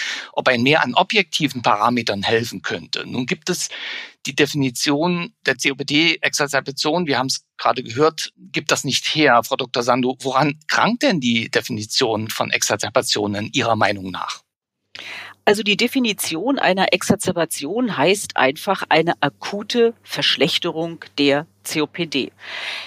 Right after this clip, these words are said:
Speaker 2: Wir haben eben schon gehört, da kann sich sehr, sehr viel dahinter verbergen. Ist es wirklich eine Verschlechterung der C O P D oder ist da was on top gekommen? Das heißt, wir haben eigentlich überhaupt nichts, was wir greifen können. Wir haben keinen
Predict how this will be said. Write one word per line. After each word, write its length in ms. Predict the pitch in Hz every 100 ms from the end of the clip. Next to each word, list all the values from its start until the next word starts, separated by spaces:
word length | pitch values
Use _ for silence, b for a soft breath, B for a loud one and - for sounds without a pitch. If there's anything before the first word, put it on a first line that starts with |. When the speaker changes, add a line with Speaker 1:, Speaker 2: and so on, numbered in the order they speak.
| B
Speaker 2:
Wir 100 | 180
haben 120 | 196
eben 260 | - 262 247
schon 220 | - 226 214
gehört, 300 | 190 233 311
da 80 |
kann 220 | 294 208 196
sich 180 | 185
sehr, 240 | 160 196 220
sehr 160 | 196
viel 300 | 170 - 240
dahinter 420 | 262 214 233 233 196
verbergen. 580 | 202 175 180 196 220
Ist 220 | 196 190 175
es 260 | 160 139
wirklich 460 | 170 240 220 208 -
eine 160 | 160
Verschlechterung 640 | 165 165 - 165 - 160 160
der 160 | 151
C 140 | - 156
O 40 |
P 200 | 143 151
D 300 | 135 175 233
oder 260 | 175 160 -
ist 180 | 160 -
da 140 | 156
was 300 | 147 147 -
on 160 | 156 156
top 240 | 208 -
gekommen? 360 | 220 - 202 208
Das 120 | 190
heißt, 180 | 202 -
wir 100 | 202
haben 120 | 226
eigentlich 260 | - 127 -
überhaupt 520 | 277 359 262 208 -
nichts, 440 | 196 202 - - -
was 300 | 170 - -
wir 180 | 180 165 B B B B
greifen 480 | 175 160 - - 160
können. 320 | 156 143 147
Wir 160 | 151
haben 280 | 156 185 185
keinen 500 | - 175 170 170 160